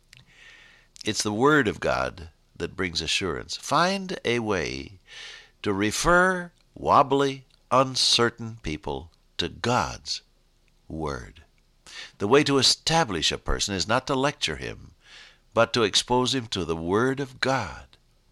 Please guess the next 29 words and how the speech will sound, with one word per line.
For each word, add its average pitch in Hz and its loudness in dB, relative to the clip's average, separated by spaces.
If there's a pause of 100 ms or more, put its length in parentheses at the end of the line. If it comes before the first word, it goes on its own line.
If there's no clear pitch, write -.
(360)
"Faith 160 4
cometh 110 0
by 92 2
hearing, 82 -2
and 78 -8
hearing 78 -4
by 57 -6
the 62 -8
Word 73 -8
of - -16
God." 73 -6 (720)
Find 175 4
a 151 6
way 87 2 (600)
to 104 0
get 147 2
people 143 2
in 120 2
touch - 2
with 107 0
God's 131 4
Word, 113 0 (420)
and 120 2
you 123 4
will 120 4
at 101 2
the 85 -2
same 175 0
time 76 -2